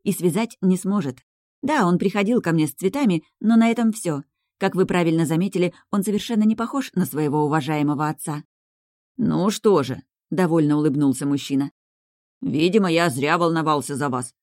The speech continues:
Тогда не буду вас задерживать, леди Барроу. Приятного вам вечера». «Приятного вечера, господин Льюис, и спасибо за вашу заботу», — мягко улыбнулась мужчине. Он уважительно склонил голову и развернулся, оставляя меня наедине с разрозненными мыслями.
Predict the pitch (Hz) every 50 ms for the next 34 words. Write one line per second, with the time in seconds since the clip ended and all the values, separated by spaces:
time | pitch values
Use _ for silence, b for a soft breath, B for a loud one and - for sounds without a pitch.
0 | _ _ _ - 143 147 147 185 185 196 220 214 220 226 185 180 185 170 135 190
1 | 208 220 302 302 165 131 131 127 127 151 160 143 147 127 151 147 143 135 135 127
2 | - _ _ _ - - 208 202 175 165 147 135 147 151 143 160 156 160 - -
3 | 185 - 147 139 127 - 147 143 - - _ _ _ _ _ _ _ _ _ _
4 | _ _ _ _ - 247 240 214 247 277 269 247 247 247 233 240 262 254 208 156
5 | 147 - 156 - - 160 156 156 165 160 151 151 165 160 160 160 - - _ _
6 | _ _ - 233 226 - - - 247 240 - 247 175 165 135 151 143 143 135 160
7 | 151 151 156 135 151 147 139 185 160 - _ _ _ _ _ - 180 180 170 160
8 | - 175 160 151 151 139 131 143 135 131 131 127 - 151 139 135 - - 139 135
9 | 135 135 - - _ _ _ _ _ _ _ _ _ _ _ _ _ - 247 262
10 | 262 240 240 233 220 262 - 247 233 233 220 - 208 202 202 196 175 160 139 135
11 | 175 220 226 190 214 220 - - 233 220 220 196 196 208 180 156 139 131 123 117
12 | - - 131 123 123 - - 165 - - 151 139 139 139 131 131 131 139 135 135
13 | 135 135 139 143 143 131 139 131 135 156 175 - - - - 185 185 170 139 151
14 | 151 135 135 127 - 143 135 135 131 131 135 131 131 131 127 - - - - 117
15 | 117